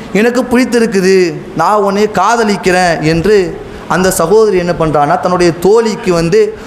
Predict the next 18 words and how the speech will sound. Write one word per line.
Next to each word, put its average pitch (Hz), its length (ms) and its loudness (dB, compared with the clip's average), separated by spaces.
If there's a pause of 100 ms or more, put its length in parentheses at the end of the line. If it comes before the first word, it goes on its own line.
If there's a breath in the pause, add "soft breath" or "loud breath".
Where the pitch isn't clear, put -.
(120)
ஒரு 170 140 2
ஆம்பளை 202 680 0 (300)
முகத்துல 208 400 2
இருக்கக்கூடிய 180 640 2 (580 loud breath)
அந்த 185 440 2
ஐடியை 208 260 0
வச்சு 196 280 0
என்ன 170 60 2
பண்றான்னா, 165 440 0
மெசேஜ் 165 340 0
பண்றா. 139 260 0 (720 loud breath)
அதையும் 262 400 2
அவன் 233 200 2
நம்பி 226 240 0
என்ன 214 160 2
பண்றான்னா, 190 560 0
பல 202 180 0
வருஷங்களாக 214 1040 0